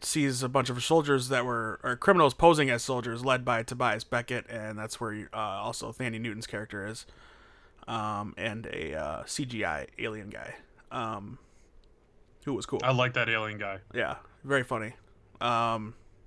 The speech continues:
Speaker 1: but he's the pilot for this crew. Um, he tries to, to blackmail Beckett into letting him come with him, but
Speaker 2: Oh, that was, that was Jon Favreau.
Speaker 1: Yeah, yeah.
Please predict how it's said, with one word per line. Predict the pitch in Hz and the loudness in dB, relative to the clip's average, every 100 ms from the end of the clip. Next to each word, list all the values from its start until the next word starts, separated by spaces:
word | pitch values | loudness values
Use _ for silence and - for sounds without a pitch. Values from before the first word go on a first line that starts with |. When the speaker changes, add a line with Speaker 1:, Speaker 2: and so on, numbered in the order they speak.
| - - - | -20 -16 -4
Speaker 1:
but | 127 | 4
he's | 143 127 | 4 4
the | |
pilot | 120 127 123 104 | 0 2 2 -2
for | - 170 143 | 0 4 4
this | 117 | 2
crew. | - 120 101 104 - - - - - | -6 -6 -6 -10 -18 -20 -20 -14 -6
Um, | 139 131 131 127 127 | 0 2 2 0 -2
he | 120 131 139 | -8 -8 4
tries | 190 190 - | 10 10 10
to, | 175 143 | 2 -2
to | - | -2
blackmail | 143 147 147 - 147 | 8 10 8 6 4
Beckett | 139 139 151 139 | 8 6 6 0
into | 139 123 | 0 0
letting | 131 131 139 | 0 0 0
him | 131 | -2
come | 123 131 | -2 0
with | 131 135 | 0 0
him, | 127 | 0
but | 123 110 - - - - - - - | 0 -2 -4 -20 -20 -20 -20 -20 -10
Speaker 2:
Oh, | 131 143 135 | -4 -2 0
that | 123 | 0
was, | 123 117 117 - | 0 -2 -8 -4
that | 117 | -2
was | 117 113 | -2 -2
Jon | 117 113 | 0 0
Favreau. | 104 107 101 98 92 - - _ _ - - | 0 -4 -2 -8 -10 -20 -20 _ _ -20 4
Speaker 1:
Yeah, | 175 156 - - 143 | 12 12 12 0 0
yeah. | 120 104 | 0 -2